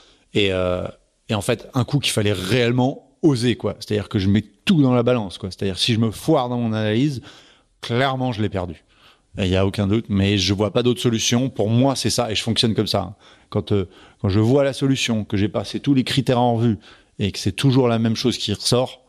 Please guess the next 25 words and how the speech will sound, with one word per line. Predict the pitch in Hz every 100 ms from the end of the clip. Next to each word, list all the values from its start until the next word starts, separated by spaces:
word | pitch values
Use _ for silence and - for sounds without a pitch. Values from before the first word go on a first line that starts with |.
| _ _ _ -
bah, | 101
je | 87
fais. | 82 101 - _ _ -
Et |
puis, | - -
ben, | 90 85 87 - 104
écoute, | - 113
si | -
je | 95
me | 95
trompe, | - 110 90
j'aurais | 87 92
appris, | - 113 120
mais, | 98 90 87 - - - - - _ -
mais | 95
là, | 107 104
là, | 101
ça, | 104 98 87 95
là, | 98
ça | 107
passe | 123 123 107
et |
ça | 104 90
sauve | 127 104
ma, | 101 92 85 85